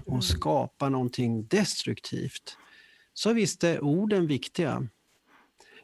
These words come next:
Speaker 1: Eh, men det här, jag vill, skulle ändå vilja skilja lite på den här mera magiska synen på ord
Speaker 2: Mm.
Speaker 1: som skapande och den här relationella dimensionen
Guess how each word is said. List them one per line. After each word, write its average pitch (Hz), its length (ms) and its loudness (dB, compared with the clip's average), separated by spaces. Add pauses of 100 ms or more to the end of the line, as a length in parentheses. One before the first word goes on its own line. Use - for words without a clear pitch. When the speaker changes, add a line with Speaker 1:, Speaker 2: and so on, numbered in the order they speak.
(100)
Speaker 1:
Eh, 123 360 -2 (180)
men 151 300 -2 (300)
det 156 60 2
här, 175 560 2
jag 160 340 -2
vill, 170 180 2
skulle 185 320 0
ändå 214 340 0
vilja 175 300 2
skilja 170 520 0
lite 175 260 -2
på 147 160 -4
den 147 160 0
här 127 260 0 (800)
mera 147 360 2
magiska 151 1120 2 (220)
synen 147 720 2
på 135 120 -2 (140)
ord 117 480 -2
Speaker 2:
Mm. - 80 -2 (600)
Speaker 1:
som 131 360 0
skapande 139 1200 0 (680)
och 127 220 -2
den 131 140 2
här 127 160 0
relationella 143 960 0
dimensionen 123 1080 -2